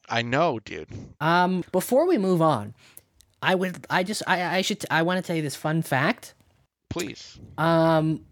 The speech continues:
Speaker 2: my second year screenwriting professor told us at,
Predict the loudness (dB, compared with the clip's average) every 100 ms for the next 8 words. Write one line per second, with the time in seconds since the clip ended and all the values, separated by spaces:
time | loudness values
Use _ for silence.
0 | _ _ _ _ -6 -2 -2 0 0 0
1 | -2 0 0 0 0 0 -2 -4 -2 2
2 | 2 2 2 0 0 -2 -2 -4 -4 -8
3 | _ _ _ _ -6 0 0 0 -2 -4
4 | -14 _ _ _ -12